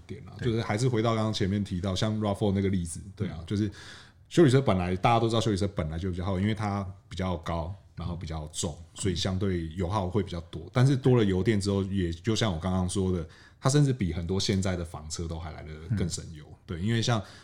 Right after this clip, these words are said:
Speaker 1: Corolla Cross，它的油电的油耗，我记得是二十一点九公里每公升嘛。
Speaker 2: 嗯。其实那官方公布的数值，对不对？
Speaker 1: 对。
Speaker 2: 我自己其实我有一台 Altis Hybrid。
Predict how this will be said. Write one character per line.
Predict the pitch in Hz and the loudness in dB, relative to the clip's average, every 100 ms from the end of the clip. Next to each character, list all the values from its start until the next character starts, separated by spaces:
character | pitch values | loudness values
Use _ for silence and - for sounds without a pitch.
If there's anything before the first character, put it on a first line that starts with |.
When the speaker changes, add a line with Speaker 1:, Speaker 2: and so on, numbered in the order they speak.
| - | -4
Speaker 1:
Corolla | - 123 123 | 2 4 6
Cross， | 120 101 | 4 4
它 | 101 104 | 2 2
的 | 98 | 2
油 | 90 87 | 2 0
电 | 87 101 90 | 2 2 2
的 | 90 85 82 | -2 -4 -4
油 | 85 | -4
耗， | 87 92 | -4 -4
我 | 80 | -4
记 | 95 | -4
得 | |
是 | 87 | -4
二 | 110 95 | -4 -4
十 | - 92 | -4 -6
一 | 87 | -6
点 | 90 80 80 | -4 -6 -8
九 | - 92 - - - _ _ 123 | -10 -14 -16 -20 -20 _ _ -4
公 | 101 92 95 95 95 | -2 0 0 0 -2
里 | 85 | -4
每 | 78 78 | -8 -10
公 | 82 85 | -10 -8
升 | - 82 76 | -6 -6 -8
嘛。 | |
Speaker 2:
嗯。 | 82 | -4
其 | - | 2
实 | 117 | 4
那 | 139 | 4
官 | 123 120 | 4 2
方 | 120 120 | 2 0
公 | 117 117 | 0 -2
布 | 113 110 | -2 -2
的 | 98 | -4
数 | - 113 98 | -6 -6 -6
值， | - 80 | -8 -10
对 | 82 | -10
不 | 80 | -8
对？ | 80 71 - | -10 -12 -8
Speaker 1:
对。 | - 80 - - | -6 -6 -8 -6
Speaker 2:
我 | 101 | -4
自 | - | 2
己 | 131 | 2
其 | 98 107 | 2 -2
实 | 98 104 | -2 -2
我 | 95 95 | -2 -2
有 | 95 85 | -2 -4
一 | 98 | -6
台 | 95 87 85 | -8 -10 -10
Altis | 87 - 90 | -10 -10 -10
Hybrid。 | - 90 85 - 80 | -12 -12 -12 -12 -14